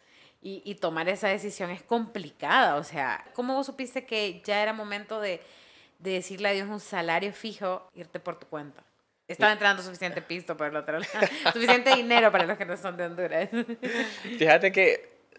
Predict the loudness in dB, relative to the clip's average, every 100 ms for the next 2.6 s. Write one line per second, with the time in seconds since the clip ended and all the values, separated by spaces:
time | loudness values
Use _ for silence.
0 | -18 0 4 6 6 4 2 2 0 0
1 | 2 4 4 2 -4 -2 -2 0 0 -2
2 | 0 0 -2 -6 -8 -12